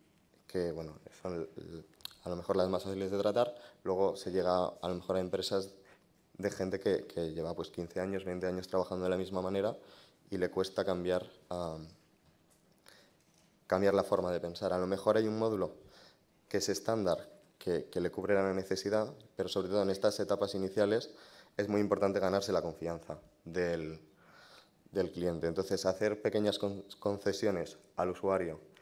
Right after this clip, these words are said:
am, básicamente para, para que confíe en ti y que no siempre con, ah, con esta evaluación técnica. Pero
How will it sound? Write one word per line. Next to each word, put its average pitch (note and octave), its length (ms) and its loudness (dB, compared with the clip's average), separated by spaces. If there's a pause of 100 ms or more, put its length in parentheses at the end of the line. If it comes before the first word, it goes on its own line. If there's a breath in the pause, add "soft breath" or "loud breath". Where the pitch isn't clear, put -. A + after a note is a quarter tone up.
(360 loud breath)
am, E2 420 -8 (360)
básicamente F#2 480 -2
para, E2 320 0
para F2+ 160 2
que F2+ 160 -2
confíe E2+ 320 -4
en F#2+ 120 -2
ti G#2 420 -6
y G2 120 -6 (180)
que F2 100 -6
no E2+ 280 -6 (440)
siempre F2 400 -4
con, E2+ 300 -4 (220)
ah, E2 360 -16 (720 loud breath)
con F2 200 -8
esta E2 240 -4
evaluación E2+ 460 -2
técnica. D#2+ 420 -8 (800 loud breath)
Pero F2+ 400 2